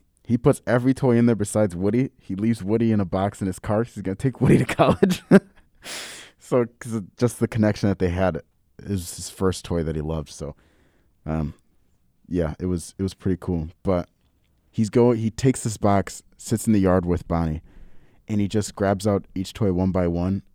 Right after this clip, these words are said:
and explains, like, who the toy is and, like, the connection he's had with it. It's a beautiful scene, bro. He gets to the bottom of the box. Um, he thinks he's done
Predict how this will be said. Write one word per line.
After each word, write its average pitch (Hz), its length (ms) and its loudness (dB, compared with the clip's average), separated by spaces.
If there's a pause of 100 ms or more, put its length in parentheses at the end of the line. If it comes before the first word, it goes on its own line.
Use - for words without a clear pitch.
(100)
and 87 100 -2
explains, 87 760 -4 (100)
like, 82 240 -6
who 110 160 -2
the 95 120 -2
toy 90 260 -4
is 90 260 -2
and, 82 140 -4
like, 80 160 -8
the 87 80 -10
connection 85 420 -8
he's 82 160 -8
had 78 160 -8
with 73 220 -12
it. 78 120 -8 (800)
It's 107 200 -2
a 127 80 6
beautiful 110 460 2
scene, 92 340 0
bro. 82 400 -4
He 107 100 -6
gets 120 280 -2
to 123 40 -4
the 123 100 2
bottom 110 320 2
of 107 60 2
the 92 80 0
box. 90 480 -4 (920)
Um, 92 300 2
he 104 140 0
thinks 139 200 6
he's 98 120 -2
done 117 320 4